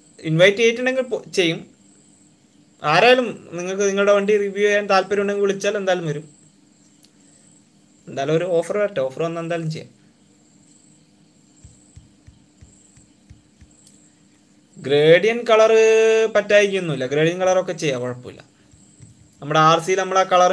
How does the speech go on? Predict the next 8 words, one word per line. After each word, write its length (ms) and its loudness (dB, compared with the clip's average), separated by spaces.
mention 300 -6
ചെയ്യുന്നുണ്ടെങ്കിൽ 480 -8
കുഴപ്പമൊന്നുമില്ല. 540 -4
കളേഴ്സ് 460 8
യൂസ് 200 -2
ചെയ്യാം, 240 0
കുഴപ്പമില്ല. 400 -4
അപ്പൊ 140 4